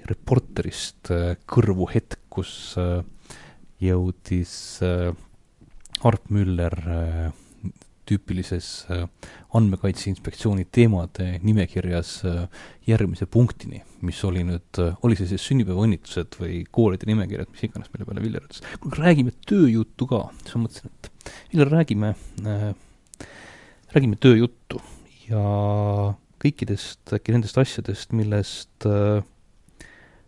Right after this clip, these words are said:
pole väga palju seoses, äh, Andmekaitse Inspektsiooniga räägitud,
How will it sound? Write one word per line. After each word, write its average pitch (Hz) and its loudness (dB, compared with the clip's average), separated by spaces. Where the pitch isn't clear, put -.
pole 101 4
väga 104 0
palju 101 -2
seoses, 101 -6
äh, 107 0
Andmekaitse 123 2
Inspektsiooniga 202 -2
räägitud, - -2